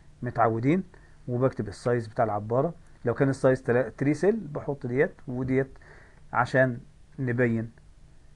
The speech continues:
الاستراكشر اكسكافيشن بيكون شكله عامل ازاي. وهنا طبعا ديت بتكون تو سكيل، لكن ديت مجرد فورمات عشان نعرف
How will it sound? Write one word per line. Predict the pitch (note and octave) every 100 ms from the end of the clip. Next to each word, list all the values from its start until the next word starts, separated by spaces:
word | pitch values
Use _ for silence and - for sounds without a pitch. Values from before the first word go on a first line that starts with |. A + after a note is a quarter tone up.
| - - -
الاستراكشر | A#2+ A2+ C3 B2+ B2+
اكسكافيشن | - - A#2 B2+ C#3+ C#3 - B2
بيكون | A2+ - A#2+ A#2+ A2+ -
شكله | B2+ A#2 A#2
عامل | A2+ A#2+ A2+
ازاي. | A2+ C#3 F3 E3+ -
وهنا | A#2 A2 B2 B2+ - - -
طبعا | C#3+ C#3 C3
ديت | C#3+ C3+
بتكون | A#2+ - C3 B2
تو | C3
سكيل، | A#2+ - A#2+ G#2+ C#3+
لكن | B2 B2 B2 A2+
ديت | A#2+ B2+ - - - C3
مجرد | A#2+ A#2 A2+
فورمات | A#2 G#2+ C#3+ D#3
عشان | A#2 A#2+
نعرف | A2+ A2 A#2